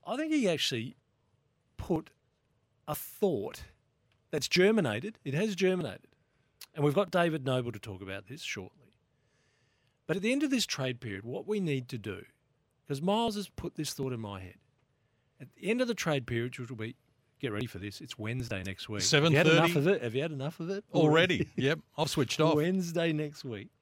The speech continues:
Speaker 1: We should look at every list and grade it
Speaker 2: Yep.
Speaker 1: from one to eighteen. That's what we should do.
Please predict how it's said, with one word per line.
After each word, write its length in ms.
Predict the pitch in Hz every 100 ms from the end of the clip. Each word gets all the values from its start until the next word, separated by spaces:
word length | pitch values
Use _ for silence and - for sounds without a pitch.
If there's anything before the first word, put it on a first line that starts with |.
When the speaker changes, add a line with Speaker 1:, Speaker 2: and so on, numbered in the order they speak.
| _ _ _ _ _ _ -
Speaker 1:
We 140 | 175
should 240 | - 185
look 140 | 135 127
at 80 | -
every 340 | 139 143 190 202
list 420 | 127 107 - - - _ _ _ _ _ _ -
and 180 | 113
grade 320 | 113 98 101 90
it 100 | - _ _
Speaker 2:
Yep. 100 | 175
Speaker 1:
from 260 | 190 113 110
one 280 | 127 139 151
to 160 | 143 120
eighteen. 380 | 110 104 90 85 _ _ _ -
That's 180 | 175
what 120 | 208 175
we 80 |
should 180 | 156 147
do. 200 | 127 92